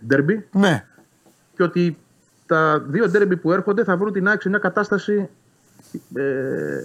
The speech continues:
Speaker 1: που θα έχει παίξει αρκετά. Πόσα μάτς, είναι σίγουρα τέσσερα ευρωπαϊκά και άλλα τρία πρωταθλήματος,
Speaker 2: Ναι.
Speaker 1: εφτά παιχνίδια πριν το αεκ Ολυμπιακός. Και είναι στρωμένη η ομάδα, όπως σωστά είπες, και στο διάστημα αυτό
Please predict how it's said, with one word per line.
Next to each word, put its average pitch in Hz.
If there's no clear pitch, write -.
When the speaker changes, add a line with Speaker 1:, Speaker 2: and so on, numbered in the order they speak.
Speaker 1:
που 165
θα 165
έχει 165
παίξει -
αρκετά. 208
Πόσα 139
μάτς, 117
είναι 139
σίγουρα 147
τέσσερα 156
ευρωπαϊκά 127
και -
άλλα 147
τρία 156
πρωταθλήματος, 185
Speaker 2:
Ναι. 165
Speaker 1:
εφτά 151
παιχνίδια 143
πριν 143
το 139
αεκ 120
Ολυμπιακός. 107
Και -
είναι 160
στρωμένη 165
η -
ομάδα, 156
όπως 117
σωστά -
είπες, 131
και -
στο 143
διάστημα 165
αυτό 196